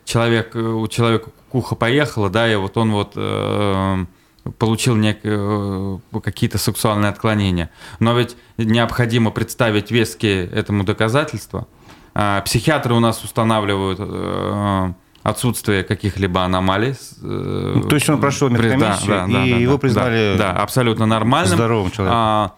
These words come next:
Speaker 1: у нас не только этот суд, у нас вообще суды, э, суды почему-то к этому относятся так: «Ну нет и нет, и что?» Это не свидетельствует о невиновности.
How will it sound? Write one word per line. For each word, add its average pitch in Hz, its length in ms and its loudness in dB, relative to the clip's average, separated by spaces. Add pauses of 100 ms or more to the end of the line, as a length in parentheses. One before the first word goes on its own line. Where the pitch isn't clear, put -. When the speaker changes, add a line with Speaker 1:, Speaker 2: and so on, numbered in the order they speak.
(160)
Speaker 1:
у 107 80 -2
нас 175 440 0 (160)
не 123 120 2
только 175 300 2
этот 131 240 -2
суд, 190 160 -6
у - 20 0
нас 127 180 2
вообще 127 220 -2
суды, 139 420 2
э, 120 380 0
суды 143 300 0
почему-то 139 400 0
к - 80 -2
этому 127 260 2
относятся 123 320 0
так: 110 160 -2
«Ну 113 80 2
нет 147 240 2
и 104 40 0
нет, 110 260 0
и 98 320 -4
что?» - 340 -2 (100)
Это 123 180 2
не 143 160 4
свидетельствует 139 800 0
о 127 100 2
невиновности. 131 840 -2